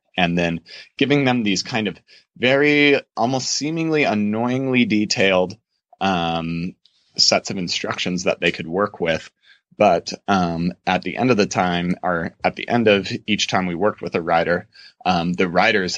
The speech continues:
started complimenting and, and getting really excited about this, because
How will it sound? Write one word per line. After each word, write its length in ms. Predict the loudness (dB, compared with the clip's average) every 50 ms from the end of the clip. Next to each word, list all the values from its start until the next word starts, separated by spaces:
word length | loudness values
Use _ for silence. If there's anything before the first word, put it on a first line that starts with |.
| -4 -4
started 440 | -4 -2 -2 -2 -2 -2 -4 -6 -8
complimenting 800 | -6 -2 -2 -2 -2 -2 -6 -8 -8 -8 -8 -8 -8 -8 -6 -8
and, 260 | -8 -8 -8 -10 -10 -8
and 280 | -8 -8 -8 -8 -6 -2
getting 240 | -2 0 0 -2 -2
really 220 | -2 0 0 0
excited 460 | 0 0 2 2 4 4 2 0 -4
about 280 | -6 -4 -6 -6 -6 -8
this, 220 | -14 -10 -10 -10
because 540 | -10 -10 -10 -8 -4 -4 -2 -2 -2 -4